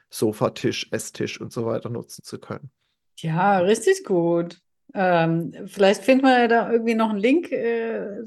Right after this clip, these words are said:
Speaker 2: zu diesem Tisch. Äh, muss man noch mal gucken. Finde ich auf
Speaker 1: Ja.
Speaker 2: jeden Fall spannend. Ja. Ja.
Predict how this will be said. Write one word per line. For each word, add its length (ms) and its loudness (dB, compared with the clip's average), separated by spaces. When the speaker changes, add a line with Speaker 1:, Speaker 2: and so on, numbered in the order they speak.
Speaker 2:
zu 140 -6
diesem 680 2
Tisch. 360 2
Äh, 180 -2
muss 200 -8
man 80 -6
noch 100 -2
mal 100 -2
gucken. 460 -4
Finde 200 -2
ich 60 2
auf 120 -2
Speaker 1:
Ja. 120 2
Speaker 2:
jeden 300 -2
Fall 520 0
spannend. 580 -6
Ja. 320 -6
Ja. 120 -12